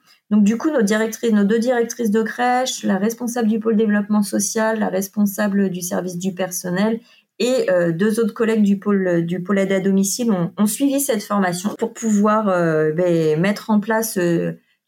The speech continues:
tous les outils, euh, qu'un coach doit avoir, euh, dans sa petite valise. Ça fonctionne, même si, euh, dans nos crèches,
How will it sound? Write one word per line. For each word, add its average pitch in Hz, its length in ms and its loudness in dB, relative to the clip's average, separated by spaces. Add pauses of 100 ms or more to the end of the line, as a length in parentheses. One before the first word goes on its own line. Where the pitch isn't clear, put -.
tous 277 200 -2
les 233 260 2
outils, 247 520 -2
euh, 196 140 2
qu'un 196 220 0
coach 214 260 0
doit 202 220 2
avoir, 190 440 0
euh, 156 320 0 (480)
dans 190 180 0
sa 180 320 -2
petite 202 400 -2
valise. 190 540 0 (320)
Ça - 260 -4
fonctionne, 196 720 0
même 196 180 2
si, 226 360 0
euh, 180 100 2
dans 185 160 2
nos 185 100 2
crèches, 233 340 -4